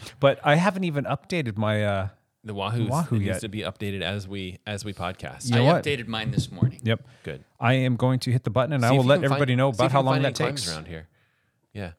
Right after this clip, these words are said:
Speaker 2: See if you can find climbs around here. There is one, like, literally a hundred feet from Jake's house here. So there's a huge climb.
Speaker 3: But we're at the top of it.
Speaker 2: I know, but maybe it can find a climb.
Speaker 3: I think it's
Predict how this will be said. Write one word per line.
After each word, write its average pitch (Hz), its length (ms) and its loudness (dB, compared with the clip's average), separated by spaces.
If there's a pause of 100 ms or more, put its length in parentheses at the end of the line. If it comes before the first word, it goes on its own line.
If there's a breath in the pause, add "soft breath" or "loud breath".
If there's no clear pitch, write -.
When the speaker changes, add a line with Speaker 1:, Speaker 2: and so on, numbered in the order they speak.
(380)
Speaker 2:
See 127 120 -8
if 123 120 -10
you 139 60 -10
can 120 40 -10
find 113 180 -6
climbs 104 260 -10
around 85 120 -10
here. 85 80 -10
There 85 180 -10
is 101 220 -10
one, 98 300 -8
like, 82 220 -10 (100)
literally 101 840 -8 (680)
a - 40 -12
hundred 113 440 -8
feet 101 240 -10
from 92 260 -12
Jake's 87 280 -8
house 85 260 -10
here. 73 200 -12
So 85 200 -8
there's 73 380 -14
a - 40 -16
huge 113 400 -12
climb. - 340 -10 (600)
Speaker 3:
But 113 200 -14
we're 117 140 -8
at 107 120 -10
the 98 60 -18
top 110 340 -10
of 85 120 -18
it. - 140 -18 (260)
Speaker 2:
I 107 60 -2
know, 147 180 -2
but 90 140 -8 (120)
maybe 98 240 -8
it - 80 -10
can 113 120 -8
find 123 220 -10
a - 40 -10
climb. 127 340 -8
Speaker 3:
I 110 100 -12
think 139 260 -14
it's - 260 -10